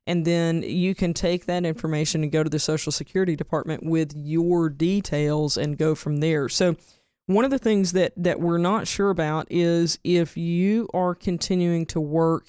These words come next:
and earn income, uh, at any level or not. I-, if you are under the working income limits, which is twenty-one thousand two hundred forty dollars currently, then it is possible that your adopted grandchildren under age sixteen might receive what we will loosely call a mother's benefit.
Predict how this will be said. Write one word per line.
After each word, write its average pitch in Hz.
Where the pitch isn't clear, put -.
and 160
earn 156
income, 165
uh, 156
at 165
any 170
level 160
or 156
not. 160
I-, 120
if 175
you 220
are 190
under 185
the 160
working 170
income 170
limits, 156
which 160
is 151
twenty-one 196
thousand 170
two 180
hundred 165
forty 156
dollars 147
currently, 160
then 190
it 185
is 175
possible 220
that 175
your 165
adopted 170
grandchildren 165
under 180
age 165
sixteen 165
might 160
receive 165
what 160
we 175
will 160
loosely 175
call 170
a 147
mother's 165
benefit. 202